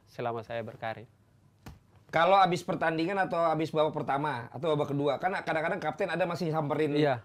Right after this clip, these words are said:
Speaker 2: wasit kan?
Speaker 1: Iya.
Speaker 2: Itu biasanya ngomong apa?
Speaker 1: Ya gimana mimpinya gitu loh.
Speaker 2: Heeh.
Speaker 1: Kita marah-marah sih.
Speaker 2: Heeh.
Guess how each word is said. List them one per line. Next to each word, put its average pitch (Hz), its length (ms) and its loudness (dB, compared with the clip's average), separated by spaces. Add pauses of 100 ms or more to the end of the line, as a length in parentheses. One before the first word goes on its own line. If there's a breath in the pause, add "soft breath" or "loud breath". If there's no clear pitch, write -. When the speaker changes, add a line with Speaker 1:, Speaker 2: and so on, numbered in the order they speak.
Speaker 2:
wasit 147 340 2
kan? 135 180 -2
Speaker 1:
Iya. 127 280 -4 (680)
Speaker 2:
Itu 208 180 -4
biasanya 247 300 2
ngomong 240 240 2
apa? 110 300 -6 (160)
Speaker 1:
Ya 135 240 -2 (320)
gimana 233 480 -2 (140)
mimpinya 208 520 -2
gitu 190 240 -2
loh. 143 200 0
Speaker 2:
Heeh. 143 100 -2
Speaker 1:
Kita 202 120 2
marah-marah 202 460 6
sih. 170 260 0
Speaker 2:
Heeh. 143 280 -6